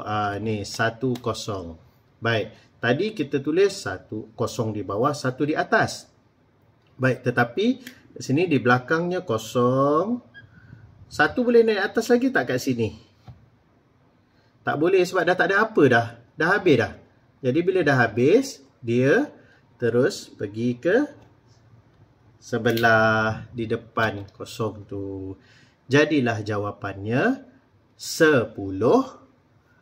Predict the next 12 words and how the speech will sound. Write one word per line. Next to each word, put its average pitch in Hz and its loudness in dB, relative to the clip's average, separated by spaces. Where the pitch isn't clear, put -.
ribu. 120 0
Ha, 107 -6
okey. 120 0
Nampak? 127 0
Okey, 131 2
kita 101 -12
gariskan 113 -4
jawapan 104 -10
akhir. 101 -6
Okey, 107 -8
sepuluh 104 -6
ribu. 107 0